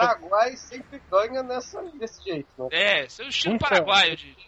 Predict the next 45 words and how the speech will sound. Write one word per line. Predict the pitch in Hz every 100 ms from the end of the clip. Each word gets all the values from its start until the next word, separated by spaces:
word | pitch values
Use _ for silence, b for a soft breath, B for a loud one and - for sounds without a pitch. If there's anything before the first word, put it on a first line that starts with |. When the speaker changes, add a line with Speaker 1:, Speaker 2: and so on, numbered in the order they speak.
| _ _ _ - -
Speaker 3:
Nunca, | 185 214
acho | 165
que | -
eu |
nunca | 202 240
me |
Speaker 1:
Caralho. | 240 233
Speaker 3:
diverti | 233 226 - -
tanto | 170 160
num | 143
jogo | 120 127 110
de | 107
futebol. | 120 113 - - - - B B
Speaker 2:
Ah, | 311 262
e | 180 262
olha, | 233 156 123 117
a | 143 156
próxima | - 202 302 - 254
Olimpíada | 233 214 - 220 269 302
vai | 311 311
ser | 339
desse | 339 - 381
jeito, | 311 262 -
que |
vai | 175
ser | -
no | 208
Japão, | 226 302 180 156 - - - - -
né? | 143 190
A |
próxima | - 180 -
Olimpíada | 208 202 - 226 240
daqui | 254
quatro | - 226 233 214
anos, | 226 214
em |
dois | 226 208
mil | 220
e |
vinte, | 196 240
vai | 311
ser | - 370
em |
Tóquio, | - 262 226 - 151
então | 151 151